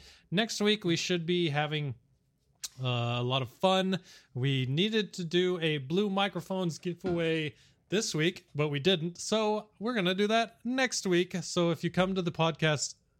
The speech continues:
uh, chat for Twitch next week, same time, eight P M Pacific, like we always do, uh, you'll be eligible just for being here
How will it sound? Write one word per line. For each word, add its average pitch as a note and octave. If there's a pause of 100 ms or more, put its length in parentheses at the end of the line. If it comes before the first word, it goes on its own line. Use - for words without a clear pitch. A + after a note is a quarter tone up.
(140)
uh, C3+ (100)
chat D#3+ (340)
for C#3
Twitch F3
next D3+
week, C#3+
same D#3+
time, D3 (320)
eight D#3+
P E3
M D#3
Pacific, C#3
like B2
we C3
always F#3+
do, F3+ (420)
uh, C3+
you'll C3+
be C3+
eligible B2 (400)
just -
for F3+
being C#3
here B2+